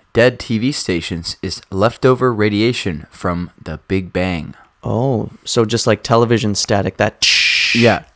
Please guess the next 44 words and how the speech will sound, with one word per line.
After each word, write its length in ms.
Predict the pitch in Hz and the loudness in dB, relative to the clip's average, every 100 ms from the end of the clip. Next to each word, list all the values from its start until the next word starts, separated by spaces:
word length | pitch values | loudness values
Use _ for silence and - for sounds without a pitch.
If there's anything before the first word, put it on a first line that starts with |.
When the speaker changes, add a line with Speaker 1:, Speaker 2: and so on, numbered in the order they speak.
| _ | _
Speaker 1:
the, 140 | 104 98 | -6 -2
the 100 | 92 | -2
empty 300 | 95 95 98 | -2 -4 -6
stations. 720 | - 98 - 82 - - - | -2 -2 -2 -6 -8 -8 -8
It's 160 | - - | -10 -4
like 220 | 90 - | -4 -2
residual 400 | 101 104 120 107 | 2 2 2 2
Speaker 2:
Wow. 60 | 95 | 0
Speaker 1:
effects 440 | - 98 - - | 0 -2 -2 -4
of 320 | 90 87 - - - - _ | -2 -4 -8 -20 -20 -20 _
the 160 | 98 90 | 0 2
universe 680 | 92 110 92 92 90 - | 0 0 0 0 -2 -4
creation. 880 | - - 87 90 101 - 57 50 - - - - - | -8 -6 -2 0 0 -4 -8 -10 -16 -18 -20 -20 -14
Speaker 2:
So 480 | - - 110 104 104 | -4 2 4 2 0
it's 180 | 107 104 | -6 -4
still, 440 | - - 117 113 110 | -2 2 4 6 6
uh, 260 | 107 104 - _ _ _ | 6 4 -4 _ _ _
still 220 | - 135 - | 0 2 4
influencing 580 | 123 - 123 113 - 107 | 2 2 0 2 2 2
our 80 | 104 | 4
day-to-day 380 | 107 104 104 | 4 4 4
lives 480 | 101 101 101 101 - | 4 4 4 0 -4
and, 160 | 101 104 - 117 117 - | -4 -6 -10 -10 -10 -6
you 120 | 101 | -4
know, 60 | 101 | 0
messing 300 | 101 101 104 | -2 0 -2
with 120 | 98 | 0
our 80 | 98 | -2
picture 320 | 104 - 101 | -2 -4 -2
when 120 | 101 | -2
we're 80 | 98 | -2
trying 180 | - 101 | -2 -2
to 80 | |
watch 220 | 101 101 - | -2 -2 -4
the 80 | |
game. 320 | 101 98 98 107 _ _ - | -2 0 0 -4 _ _ -20
It's 120 | - | -14
just 160 | - - | -12 -8
like 120 | 104 | 0
Speaker 1:
Well, 80 | 107 | 2
I 40 | |
think 160 | 107 143 | 4 4
it's 180 | 120 - | 4 2
just 220 | 113 | 2